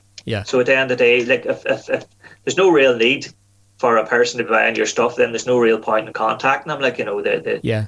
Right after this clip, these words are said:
Speaker 2: you have to identify, you know, so people have to be prospecting and they have to have a sales funnel. So they do. So, um, uh, some companies are very reactive,
Speaker 1: Mm.
Speaker 2: where they already have business and people are coming to them.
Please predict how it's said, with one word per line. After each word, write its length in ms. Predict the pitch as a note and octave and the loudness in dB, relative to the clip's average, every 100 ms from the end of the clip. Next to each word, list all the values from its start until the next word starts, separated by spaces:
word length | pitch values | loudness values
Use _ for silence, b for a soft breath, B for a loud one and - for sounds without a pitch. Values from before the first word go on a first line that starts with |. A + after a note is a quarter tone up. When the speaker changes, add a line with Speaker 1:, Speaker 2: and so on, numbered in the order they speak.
| - - | -6 -2
Speaker 2:
you 60 | |
have 120 | C3+ | 0
to 100 | C3+ | 2
identify, 720 | A#2+ A2 A2+ B2 - A2 G#2+ A2+ - _ | 2 2 0 -2 0 2 2 0 -6 _
you 80 | B2 | -8
know, 40 | G#2+ | -6
so 160 | - | -4
people 420 | - D3 D3 C#3+ A#2+ | -2 -2 0 0 0
have 320 | A2 A2 - | 0 -2 -4
to 120 | A#2+ | -8
be 120 | A2 | -8
prospecting 760 | G#2+ A2 G#2 - A2+ G#2+ A#2+ G#2+ | -6 -2 -2 0 -2 -2 -2 -2
and 120 | G#2+ | -4
they 60 | A2+ | -2
have 180 | A2+ - | -2 -2
to 80 | |
have 60 | A2+ | -2
a 40 | |
sales 340 | G#2+ A#2 G#2+ - | -2 0 0 -2
funnel. 460 | A2+ A2+ C3 - _ _ _ _ _ | -2 0 -2 -4 _ _ _ _ _
So 160 | - B2+ | -6 -2
they 100 | A#2 | 0
do. 240 | G#2+ G2 - B B _ | 0 -4 -8 B B _
So, 340 | - B2+ A#2 - _ _ _ _ - | 0 0 0 -8 _ _ _ _ -2
um, 400 | A2+ A2 A2 A2 _ _ _ - - _ - | 2 2 0 -6 _ _ _ -16 -16 _ -8
uh, 220 | B2 A2+ | -4 -4
some 340 | - - F#3 G3 | -2 0 -2 -2
companies 580 | C#3 C#3 C3+ C3+ - - - _ _ _ _ _ - | -4 -2 0 -2 -4 -8 -16 _ _ _ _ _ -2
are 160 | B2+ | 0
very 240 | B2 B2 A#2+ | 2 2 2
reactive, 600 | B2 C3 B2 - - - _ _ _ _ _ _ - | 2 2 0 -4 -14 -18 _ _ _ _ _ _ -8
Speaker 1:
Mm. 240 | B2 A2+ G2 | -6 -6 -8
Speaker 2:
where 220 | - B2 A#2+ | -2 0 2
they 100 | C3 | 2
already 280 | C3 C#3+ | 4 2
have 180 | B2+ - | 2 0
business 420 | A#2+ A#2 A2 - - _ _ _ _ _ - | -2 -2 -10 -12 -16 _ _ _ _ _ -8
and 120 | A2+ | -6
people 240 | A2+ C3+ C3+ | -4 0 0
are 40 | |
coming 240 | A#2 A2+ A2+ | 0 -2 0
to 80 | G#2+ | -2
them. 220 | F#2+ | -2